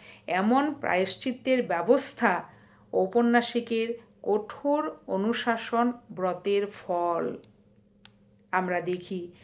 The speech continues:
কালো শশী শেষ পর্যন্ত সাপের দংশনে মারা যায়। তার মৃত্যু, সেটা বলা যেতে পারে যে তার পাপের পাওনা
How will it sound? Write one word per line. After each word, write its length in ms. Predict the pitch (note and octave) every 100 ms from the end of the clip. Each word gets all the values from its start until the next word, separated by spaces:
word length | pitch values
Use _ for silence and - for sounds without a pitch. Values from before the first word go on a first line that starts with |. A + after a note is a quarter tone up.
| -
কালো 240 | - F3+ F#3+
শশী 400 | - G3 G3+ F#3+ F#3 - -
শেষ 200 | F#3+ F#3
পর্যন্ত 440 | - F3+ F3+ F3+ F3+ F#3
সাপের 640 | F#3 F3+ F3+ A#3 C4 C#4
দংশনে 600 | G#3 E3+ F3 - F#3+ F#3 F#3 - - -
মারা 480 | F3 F3 F3 F3 E3+
যায়। 460 | D#3+ E3+ E3 D#3+ - - _ _ _ _ _ _ -
তার 220 | F3 F3+
মৃত্যু, 520 | F3+ F3+ G3+ - - D#4 F#4 - - _ -
সেটা 440 | F3+ - E3+ E3 - -
বলা 200 | F#3 F3
যেতে 260 | F3 F3
পারে 280 | E3 F3+ F3+ F3 - - -
যে 220 | F3 E3+
তার 220 | F#3 F3 E3+ - - _
পাপের 480 | F#3+ F#3+ - D4 D#4+
পাওনা 480 | F4 F3+ F3+ F3+ F3+